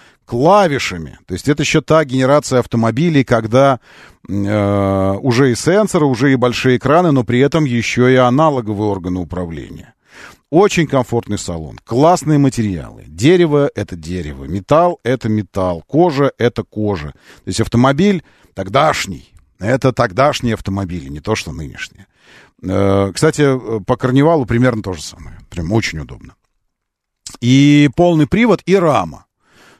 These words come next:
Вечный, неубиваемый автомобиль, Махав, я имею в виду, который вы передадите детям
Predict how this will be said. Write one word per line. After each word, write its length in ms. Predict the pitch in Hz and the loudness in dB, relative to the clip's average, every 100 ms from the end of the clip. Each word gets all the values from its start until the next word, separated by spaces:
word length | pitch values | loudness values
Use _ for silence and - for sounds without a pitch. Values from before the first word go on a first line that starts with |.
| - | -8
Вечный, 640 | 92 190 214 - 214 202 | 2 2 2 0 0 2
неубиваемый 640 | 139 131 139 165 156 135 | 2 2 2 2 2 0
автомобиль, 680 | 117 - 120 120 123 208 214 | 0 0 0 2 2 2 2
Махав, 460 | - 143 - 147 139 - - | 0 0 2 0 0 -6 -6
я 200 | 113 117 | -2 -2
имею 200 | 113 107 | -2 -2
в 40 | |
виду, 180 | 104 104 | -6 -8
который 320 | - 101 143 | -4 0 2
вы 120 | 131 117 | 2 2
передадите 800 | 117 120 131 123 113 90 76 92 | 2 2 2 0 -2 -6 -10 -12
детям 580 | 82 113 202 - 185 | -2 2 2 0 -8